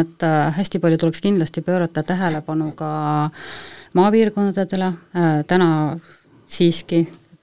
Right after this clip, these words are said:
pöördume Puurmani poole, et me peame ikkagi neid suhteid siluma, inimestega seal hästi läbi saama, püüdma ka panustada sinna, et inimesed tunneksid ennast seal hästi.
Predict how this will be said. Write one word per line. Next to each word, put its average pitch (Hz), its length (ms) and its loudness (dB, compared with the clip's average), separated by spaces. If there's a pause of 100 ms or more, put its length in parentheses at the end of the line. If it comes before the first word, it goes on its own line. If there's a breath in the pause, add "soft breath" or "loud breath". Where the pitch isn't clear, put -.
(320)
pöördume 151 360 4
Puurmani 190 520 4
poole, 165 360 2
et 160 140 -4
me 156 100 2
peame 156 280 2
ikkagi 151 240 -2
neid 143 160 -2
suhteid 190 360 -2
siluma, 175 600 2
inimestega 156 520 0
seal 143 160 -2
hästi 175 280 -4
läbi 202 240 0
saama, 165 320 2
püüdma 165 400 0
ka 147 320 0
panustada 165 480 0
sinna, 196 380 0
et 151 100 -2
inimesed 156 400 2
tunneksid 156 440 0
ennast 147 280 -4
seal 147 160 -8
hästi. 185 400 -6